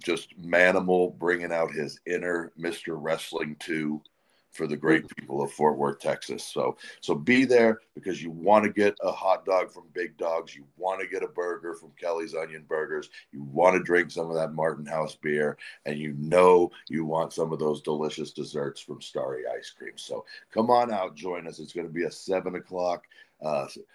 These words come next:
Speaker 1: seven o'clock, the doors will be open. Probably start somewhere between seven thirty and eighty. I'm sorry, seven thirty and
Speaker 2: Ooh.
Speaker 1: eight. And then there's also going to be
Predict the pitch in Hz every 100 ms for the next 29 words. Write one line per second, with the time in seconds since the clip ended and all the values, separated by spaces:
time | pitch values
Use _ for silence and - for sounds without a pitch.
0 | _ - 131 123 113 - 117 101 - 82
1 | 73 95 92 85 85 73 87 87 85 82
2 | 85 82 80 _ _ _ - 85 87 80
3 | 87 - 85 - 85 80 78 71 - 82
4 | - 85 80 73 82 78 71 69 - 82
5 | 82 78 76 - _ _ - 73 76 82
6 | - 71 60 - 104 98 92 80 98 92
7 | 78 71 - 190 208 123 - - - -
8 | - 87 90 85 82 92 90 87 87 76
9 | 85 85 80 73 - 82 76